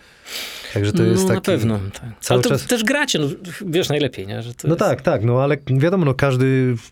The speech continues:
Speaker 1: każdy chce coś dla siebie ugrać, no ale, ale zresztą to po-, poruszymy te tematy.
Speaker 2: <laughs> Dobra.
Speaker 1: Ale, ale no, są goście, którzy przesadzają już po
Speaker 2: Mhm.
Speaker 1: prostu, na pewno, to tak jak, jak w życiu. Challenge dla trenera w N B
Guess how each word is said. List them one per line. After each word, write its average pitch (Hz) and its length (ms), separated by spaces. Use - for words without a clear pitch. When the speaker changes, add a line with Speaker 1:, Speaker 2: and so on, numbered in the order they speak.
Speaker 1:
każdy 135 360
chce - 180
coś 104 160
dla 104 140
siebie 104 320
ugrać, 110 280
no 123 200
ale, 123 280
ale 123 320
zresztą 131 240
to 127 80
po-, 139 160
poruszymy 143 500
te 110 100
tematy. 107 580
Speaker 2:
<laughs> - 160
Dobra. - 240
Speaker 1:
Ale, 123 340
ale 135 200
no, 143 80
są 143 220
goście, 139 260
którzy 131 180
przesadzają 117 640
już 82 120
po 85 100
Speaker 2:
Mhm. 90 160
Speaker 1:
prostu, 120 180
na 98 120
pewno, 87 320
to 92 100
tak - 200
jak, - 260
jak 92 120
w 90 40
życiu. 95 260
Challenge 175 260
dla 135 140
trenera 120 540
w 107 40
N 110 140
B 90 80